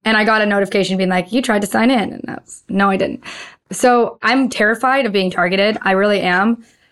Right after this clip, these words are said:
I do feel like most of the fo-, my followers actually like me, so they wouldn't want to target me. But there, I know that there's a, always a few people that are gonna try.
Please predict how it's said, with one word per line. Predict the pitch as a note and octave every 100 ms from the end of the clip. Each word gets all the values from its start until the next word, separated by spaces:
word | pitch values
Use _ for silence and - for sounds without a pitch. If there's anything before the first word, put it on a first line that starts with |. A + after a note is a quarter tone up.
| _ _ -
I | A3+ A3+ - - _
do | - B3+ E4+
feel | - F4
like | F#4+ F#4+
most | A#3 G#3+ A#3 B3
of | C#4 A#3+ A3+
the | A3+
fo-, | A3 - -
my | G3+ G3+
followers | G3 F#3 G3 G#3 G3+ G3
actually | F#3+ - G#3
like | F#3+ F#3 F#3 G#3+
me, | A#3+
so | A#3
they | G#3 F#3
wouldn't | E3+ F3 F#3+ G3+ -
want | F3 G#3+ A3+
to |
target | - G3+ G#3 A#3
me. | B3+
But | A#3+ G3+
there, | G3 -
I | F#3+ F#3+ F#3
know | - F#3+ F#3
that | F3+
there's | F#3 F3+
a, | F3+ -
always | F3+ F3 F3+ F#3
a |
few | - F#3+
people | F#3+ - -
that | -
are | -
gonna | - -
try. | - - F#3